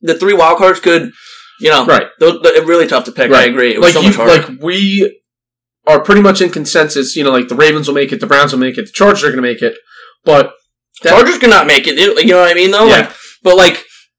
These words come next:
Speaker 1: we, yeah, we have those teams where we're certain that we'll make it, but
Speaker 2: Yeah.
Speaker 1: then, like, those last, like, like I said, the wild card teams, like, the last two at least, like, who knows,
Speaker 2: Like,
Speaker 1: you
Speaker 2: like,
Speaker 1: know?
Speaker 2: for me, like, it really wouldn't shock me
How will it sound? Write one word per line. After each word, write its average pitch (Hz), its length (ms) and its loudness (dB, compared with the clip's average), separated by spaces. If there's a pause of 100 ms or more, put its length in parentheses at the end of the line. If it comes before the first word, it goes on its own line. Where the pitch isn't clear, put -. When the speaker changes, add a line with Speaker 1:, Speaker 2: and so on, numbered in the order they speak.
(140)
Speaker 1:
we, 190 260 0
yeah, 196 60 4
we 165 120 0
have 190 160 4
those 180 200 4
teams 180 160 0
where 156 100 2
we're 131 120 -2
certain 147 300 -2
that 131 100 -2
we'll 127 100 -2
make 147 180 -2
it, 175 120 -2
but 156 160 2
Speaker 2:
Yeah. - 80 -10 (400)
Speaker 1:
then, 170 160 -4
like, 170 140 -2
those 175 180 0
last, 233 240 0
like, - 280 -4
like 180 160 0
I 190 40 2
said, 190 160 -2
the 135 60 -6
wild 165 240 2
card 240 120 4
teams, 269 220 -4
like, 226 180 -6 (840)
the 170 100 -2
last 190 280 0
two 196 180 4
at 226 100 4
least, 247 220 0
like, - 180 -4 (200)
who 214 140 -6
knows, 196 80 0
Speaker 2:
Like, 202 140 4
Speaker 1:
you - 260 -8
Speaker 2:
like, 185 140 2
Speaker 1:
know? - 40 -6
Speaker 2:
for 202 140 0
me, 233 180 4
like, 220 160 2
it 156 240 -6
really 247 260 2
wouldn't 185 340 0
shock 156 400 -2
me 185 360 -8